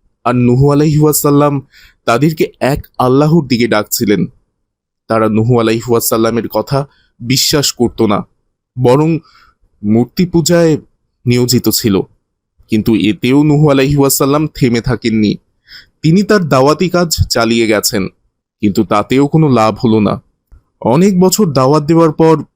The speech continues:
আল্লাহ নূহ আলাইহিসসালামকে বললেন, "আমার নির্দেশে ও আমার ওহির মাধ্যমে তুমি একটা নৌকা বানাও।" সূরা হুদ, আয়াত সাঁইত্রিশ। তখন নূহ আলাইহিসসালাম আল্লাহ তাআলার আদেশ অনুযায়ী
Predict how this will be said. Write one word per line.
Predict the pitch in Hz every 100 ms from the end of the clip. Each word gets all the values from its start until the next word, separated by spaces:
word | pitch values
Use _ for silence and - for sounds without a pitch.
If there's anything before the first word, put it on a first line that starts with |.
| _ _
আল্লাহ | 117 120 123 135
নূহ | 120 113 120
আলাইহিসসালামকে | 117 120 120 120 110 113 110 113 110
বললেন, | 104 107 107 123 156 - _ _ _
"আমার | 127 147 185
নির্দেশে | 185 160 135 156 160 185 165 _ _ _
ও | 147 160
আমার | 165 180 - 135
ওহির | 139 180 175
মাধ্যমে | 147 131 127 165 110 101 _ _ _
তুমি | 175 185
একটা | 180 180 180
নৌকা | 117 113 104 117
বানাও।" | 110 104 95 - _ _ _ -
সূরা | - 135 120 113
হুদ, | - 131 170 - _ - -
আয়াত | 120 127 143 -
সাঁইত্রিশ। | - 117 110 117 104 - - - _ _ _
তখন | 113 107 123
নূহ | 110 107 120
আলাইহিসসালাম | 113 117 123 117 - 120 113 143 196 _ _ _
আল্লাহ | 127 151 180 185
তাআলার | 180 185 180 -
আদেশ | 123 123 151 165
অনুযায়ী | 165 139